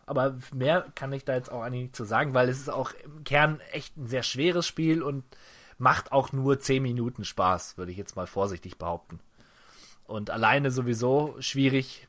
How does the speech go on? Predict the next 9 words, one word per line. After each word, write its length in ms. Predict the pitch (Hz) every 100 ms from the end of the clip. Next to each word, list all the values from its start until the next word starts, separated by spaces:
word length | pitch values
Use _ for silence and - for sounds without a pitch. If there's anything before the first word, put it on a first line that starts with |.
| -
man 120 | 113
sollte 220 | 113 110
es 60 | -
vielleicht 220 | 113 104
sogar 160 | 113 98
zu 100 | 101
zweit 260 | - 95
spielen. 320 | - 87 85 85 _ _ _ _ _ _ _ _ _ _ _ _ _ _ _ _ _ _ _ _ _ - _ _
Ja. 300 | 113 90